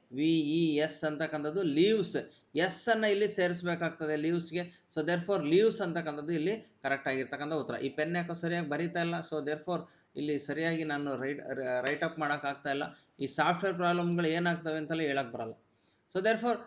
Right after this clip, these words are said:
ಆ, ನೆಕ್ಸ್ಟ್ ಕ್ವೆಶನ್‌ಗೆ ಹೋಗೋಣ. Fill in the blanks with correct form of the word, ಆ, given in the bracket. The teacher praised the dash of the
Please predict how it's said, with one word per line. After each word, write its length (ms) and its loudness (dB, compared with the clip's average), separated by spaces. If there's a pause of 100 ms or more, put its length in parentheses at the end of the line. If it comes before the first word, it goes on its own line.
(160)
ಆ, 240 2
ನೆಕ್ಸ್ಟ್ 320 0
ಕ್ವೆಶನ್‌ಗೆ 340 0
ಹೋಗೋಣ. 180 0 (120)
Fill 140 2
in 80 2
the 80 2
blanks 260 0
with 160 0
correct 340 2
form 320 0
of 100 -4
the 180 2 (400)
word, 340 8
ಆ, 640 2
given 360 2
in 160 0
the 80 2
bracket. 440 2 (380)
The 100 4 (100)
teacher 480 2
praised 380 6
the 200 4 (460)
dash 520 4
of 160 -4
the 140 4